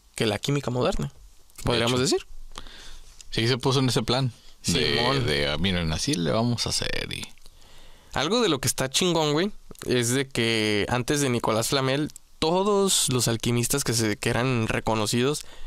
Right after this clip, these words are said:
Speaker 1: eh, afirmativamente eran árabes.
Speaker 2: Ujú.
Speaker 1: Porque, pues, alquimia, eh, viene del árabe, ¿no?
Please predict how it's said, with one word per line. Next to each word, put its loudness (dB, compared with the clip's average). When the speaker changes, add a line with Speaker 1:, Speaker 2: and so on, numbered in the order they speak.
Speaker 1:
eh, 0
afirmativamente 0
eran 0
árabes. -2
Speaker 2:
Ujú. 0
Speaker 1:
Porque, 2
pues, 2
alquimia, 2
eh, 2
viene 2
del -2
árabe, 0
¿no? -2